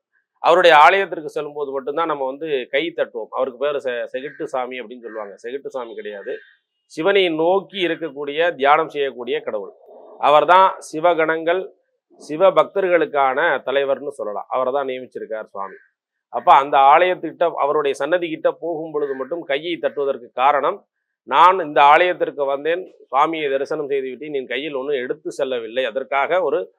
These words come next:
சாட்சிக்காக தான் கையை தட்டி உதறிட்டு என் கையில ஒண்ணும் இல்லை" அப்படின்னு சொல்றது.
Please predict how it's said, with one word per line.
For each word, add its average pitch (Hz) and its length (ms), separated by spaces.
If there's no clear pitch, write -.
சாட்சிக்காக 143 540
தான் 156 200
கையை 143 300
தட்டி 139 280
உதறிட்டு 143 440
என் 131 100
கையில 131 220
ஒண்ணும் 127 240
இல்லை" 120 240
அப்படின்னு 117 360
சொல்றது. 92 260